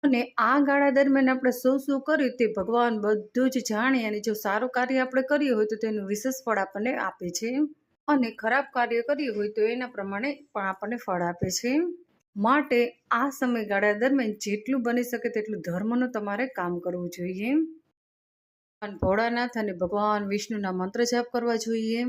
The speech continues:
ભગવાન વિષ્ણુની અષ્ટોત્તર શતનામાવલી, વિષ્ણુ સહસ્ત્રનો પાઠ, ભગવાન ભોળાનાથની અષ્ટોત્તર શતનામાવલી, શિવ સહસ્ત્રનો પાઠ વગેરે આપણે કરી શકીએ છીએ.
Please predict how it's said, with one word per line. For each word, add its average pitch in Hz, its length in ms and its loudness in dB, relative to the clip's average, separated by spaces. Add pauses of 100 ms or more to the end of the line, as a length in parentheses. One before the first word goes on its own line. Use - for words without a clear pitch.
(460)
ભગવાન 220 400 0
વિષ્ણુની 220 400 -2
અષ્ટોત્તર 220 540 -2
શતનામાવલી, 220 840 0
વિષ્ણુ 196 340 -4
સહસ્ત્રનો 185 640 -4
પાઠ, 226 460 0 (560)
ભગવાન 226 580 2
ભોળાનાથની 220 680 0
અષ્ટોત્તર 233 480 -2
શતનામાવલી, 226 1040 0 (460)
શિવ 226 200 4
સહસ્ત્રનો 220 680 0
પાઠ 220 440 0 (680)
વગેરે 226 520 4
આપણે 196 240 -2
કરી 190 240 -4
શકીએ 185 380 -6
છીએ. 220 360 2